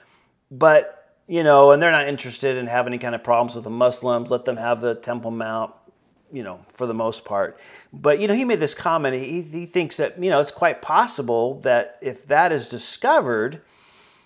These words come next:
that would change the hearts of a lot of the Jews. Now, hey, wait a minute. We have the Ark of the Covenant. We have the Ten Commandments inside there now. We really should have a temple.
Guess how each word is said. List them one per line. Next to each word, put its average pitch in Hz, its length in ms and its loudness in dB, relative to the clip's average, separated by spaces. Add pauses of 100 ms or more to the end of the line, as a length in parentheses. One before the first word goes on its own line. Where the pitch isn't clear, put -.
(240)
that 190 320 4
would 226 140 6
change 165 460 -6
the 147 80 -2
hearts 151 380 2
of 135 80 -2
a 135 60 4
lot 135 280 6
of 127 80 2
the 117 60 -4
Jews. 131 600 -2
Now, 160 160 -2
hey, 165 180 -6
wait 208 220 0
a 180 60 -4
minute. 113 180 -6
We 175 160 -8
have 170 320 -2
the 139 140 -8
Ark 143 320 -2
of 117 80 -4
the 107 80 -8
Covenant. 135 580 -4
We 160 140 -6
have 123 260 -4
the 110 80 -10
Ten 165 320 -8
Commandments 147 680 -2
inside 120 500 2
there 120 160 -4
now. 117 240 -4
We 139 140 -6
really 143 420 0
should 277 320 -4
have 165 240 6
a 120 60 -4
temple. 127 580 -2